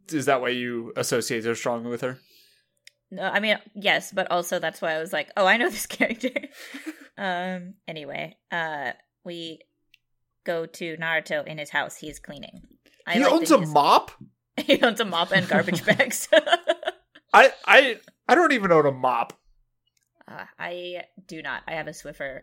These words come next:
Speaker 2: and, like, several vacuums.
Speaker 1: I have a
Speaker 2: Um,
Speaker 1: Swiffer and a vacuum, but I don't have a mop. Who owns a mop?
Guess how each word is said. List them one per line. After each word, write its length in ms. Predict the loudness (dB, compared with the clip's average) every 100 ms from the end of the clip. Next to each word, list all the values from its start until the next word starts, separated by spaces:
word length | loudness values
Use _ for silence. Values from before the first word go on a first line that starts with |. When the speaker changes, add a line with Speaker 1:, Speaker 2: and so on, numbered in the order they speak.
| _
Speaker 2:
and, 280 | -16 -16 -16 _ -18
like, 140 | -18 _ -20
several 400 | -14 -12 -12 -12
vacuums. 560 | -14 -16 -18 -20 -20 _ -16 -2
Speaker 1:
I 60 | 0
have 140 | 0
a 20 |
Speaker 2:
Um, 60 | 2
Speaker 1:
Swiffer 260 | 2 4 2
and 60 | 4
a 20 |
vacuum, 440 | 4 4 2 -4
but 180 | -4 0
I 40 | 0
don't 100 | 0
have 120 | 0
a 60 | 0
mop. 760 | -2 -12 -2 2 4 2 0
Who 220 | 0 2
owns 200 | 2 0
a 60 | -2
mop? 520 | 0 0 0 -2 -4